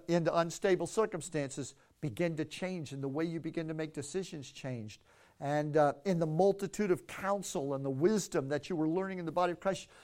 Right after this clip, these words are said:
you learned how to navigate through life with wisdom. You started avoiding the pitfalls. You started seeing stability take on. God started blessing you. God started prospering you. You started doing well.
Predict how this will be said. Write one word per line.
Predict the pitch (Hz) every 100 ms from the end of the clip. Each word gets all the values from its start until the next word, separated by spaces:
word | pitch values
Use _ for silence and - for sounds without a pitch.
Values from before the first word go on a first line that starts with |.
| -
you | 180
learned | 196 208 180
how | 202
to | 185
navigate | 156 147 180 190 180 160 156 147 -
through | 165 139
life | 160 147 - _ _ _ _
with | 131 143
wisdom. | 110 143 185 156 - 123 107 - _ -
You | 147
started | - 196 180 175
avoiding | 160 123 101 175 196 190 175
the | 156
pitfalls. | - - - - 135 110 - - - _
You | - 127 160 160 -
started | - 196 165 156 139
seeing | - 180 156
stability | 143 - 139 101 185 170 131 107
take | - 147 143
on. | 151 113
God | 165 160 170
started | - 175 175 165 127
blessing | 170 180 - 170
you. | 127
God | 139 147 -
started | - 175 170 151 -
prospering | - 160 170 - - 127
you. | 117 107 - - -
You | 147
started | - - 170 165 143
doing | 135 170 165 139
well. | 156 165 123 -